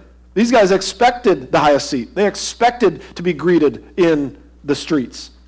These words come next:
They expected to, for people to give them alms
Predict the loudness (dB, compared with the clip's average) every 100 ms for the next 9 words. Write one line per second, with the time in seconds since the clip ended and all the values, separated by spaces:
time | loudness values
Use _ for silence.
0 | _ _ _ _ -2 0 0 -2 -2 2
1 | 0 0 -4 -2 0 -2 -4 -4 0 -2
2 | -2 -14 -4 2 2 2 -2 -14 -18